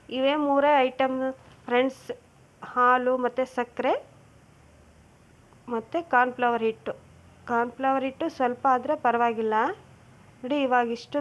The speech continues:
ಮಿಕ್ಸ್ ಮಾಡಿಕೊಂಡು ಇನ್ನು ಉಳ್ಕಿದ್ದ ಹಾಲು ಇತ್ತಲ್ಲ ಮುಕ್ಕಾಲು, ಅದನ್ನು ತಗೊಂಬಿಡಿ. ಅದನ್ನು ಇದಕ್ಕೆ ಹಾಕ್ಕೊಂಡು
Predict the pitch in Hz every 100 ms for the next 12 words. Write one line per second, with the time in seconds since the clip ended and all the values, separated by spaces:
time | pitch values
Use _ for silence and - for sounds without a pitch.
0 | 262 254 - 254 233 233 202 196 233 285
1 | - 233 262 254 240 240 285 254 240 247
2 | 240 226 - 226 294 370 - 233 226 -
3 | 240 233 233 - - - - - 226 269
4 | 302 269 247 240 220 196 185 185 190 262
5 | 269 254 247 233 233 226 233 233